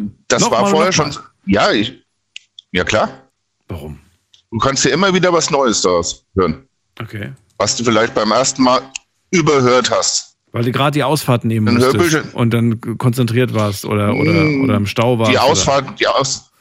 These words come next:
Speaker 1: ja, sowas zum Beispiel. Oder die Ausfahrt ist noch nicht mal. Es ist einfach so dieses, dass du ja immer noch denkst bei der ganzen Aktion und dass, äh, dass deine Gedanken dann vielleicht vom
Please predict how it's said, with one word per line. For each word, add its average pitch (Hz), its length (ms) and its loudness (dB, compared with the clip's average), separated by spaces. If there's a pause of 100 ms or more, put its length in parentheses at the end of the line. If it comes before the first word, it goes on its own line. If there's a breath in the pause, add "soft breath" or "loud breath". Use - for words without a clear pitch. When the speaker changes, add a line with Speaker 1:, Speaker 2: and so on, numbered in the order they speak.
(520)
Speaker 1:
ja, 147 200 2
sowas 139 340 0
zum 143 120 -8
Beispiel. 131 360 0
Oder 113 220 2
die 113 140 0
Ausfahrt 139 320 -2
ist 127 200 -2
noch 113 120 0
nicht 143 220 -2
mal. 160 200 0 (400 loud breath)
Es 123 140 0
ist 117 100 0
einfach 139 320 0
so 139 160 0
dieses, 135 540 -2 (800)
dass 135 400 -2
du 151 220 2
ja 131 500 2 (720)
immer 151 240 0
noch 139 160 0
denkst 151 420 0
bei 110 120 0
der 101 120 2
ganzen 98 260 -2
Aktion 92 460 -2
und 104 100 -2
dass, 110 240 -2
äh, 107 400 2
dass 110 240 -2
deine 110 200 0
Gedanken 120 360 -2
dann 120 140 0
vielleicht 113 320 0
vom 110 420 -2